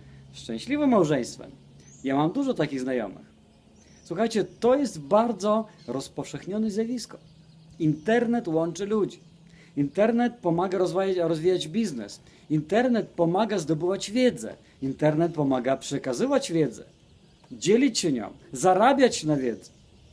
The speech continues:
Co byście powiedzieli, gdyby ktoś was nauczył, jak w prosty sposób,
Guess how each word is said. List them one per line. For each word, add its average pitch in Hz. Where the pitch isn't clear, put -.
Co 269
byście 285
powiedzieli, 180
gdyby 175
ktoś 285
was 247
nauczył, 208
jak 240
w -
prosty 277
sposób, 233